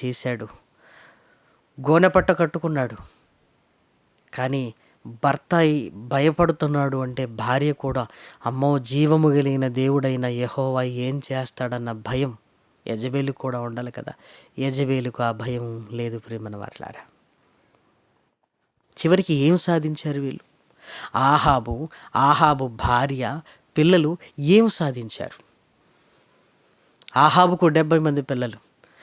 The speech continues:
"నాకు డోకా లేదనుకున్నాడు. నా తర్వాత ఇదిగో పరిపాలించడానికి బోల్డంత మంది ఉన్నారు, రాజ్యంలో అందరూ నా వాళ్ళే అధికారులుగా ఉంటారని ఎన్నో కలలు కన్నాడు."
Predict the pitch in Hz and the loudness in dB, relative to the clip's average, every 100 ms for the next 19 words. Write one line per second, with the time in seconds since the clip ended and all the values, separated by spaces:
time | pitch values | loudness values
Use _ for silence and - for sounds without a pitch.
0 | - 147 170 175 135 165 185 202 208 185 | -6 2 4 2 4 6 6 6 4 4
1 | 165 151 147 135 120 - _ - - 131 | 2 -2 -4 -4 -6 -8 _ -20 -12 0
2 | 147 160 - 160 196 190 180 170 120 - | 4 4 6 6 8 6 6 2 2 -8
3 | - 160 180 180 151 165 180 196 196 185 | -4 0 4 4 6 6 6 6 4 4
4 | 180 170 175 151 139 156 170 165 156 151 | 0 0 0 0 4 6 8 6 2 2
5 | 151 165 160 156 147 120 - - - 131 | 2 2 2 0 0 -4 -12 -14 -4 2
6 | 143 165 170 143 175 190 185 175 135 127 | 6 6 4 2 4 6 6 4 4 2
7 | 165 202 226 220 175 160 180 185 185 180 | 4 6 8 8 8 6 8 6 6 4
8 | 156 156 165 165 165 156 151 143 143 156 | 4 2 2 4 4 4 2 2 0 -2
9 | 143 143 131 135 127 127 123 123 120 110 | 0 -2 -2 -6 -4 -4 -4 -6 -6 -8
10 | 107 | -10